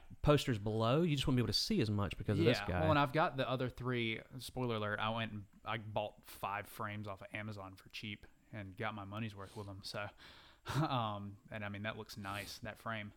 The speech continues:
Speaker 1: Yeah.
Speaker 2: And it's plexiglass. Pla-, no, it's not plexiglass. It's plastic.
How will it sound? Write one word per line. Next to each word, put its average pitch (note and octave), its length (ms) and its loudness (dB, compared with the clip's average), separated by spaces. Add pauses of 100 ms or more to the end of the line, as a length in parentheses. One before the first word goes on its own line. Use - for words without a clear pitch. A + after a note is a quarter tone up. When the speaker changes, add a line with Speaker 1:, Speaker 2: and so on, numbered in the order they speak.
(160)
Speaker 1:
Yeah. A#2 360 -2
Speaker 2:
And B2 120 -4
it's - 160 -14 (260)
plexiglass. G#2+ 800 -8 (120)
Pla-, A#2 300 -2
no, B2 160 -2
it's G2 100 -10
not - 140 -16
plexiglass. G#2+ 460 -12
It's - 100 -12
plastic. - 580 -4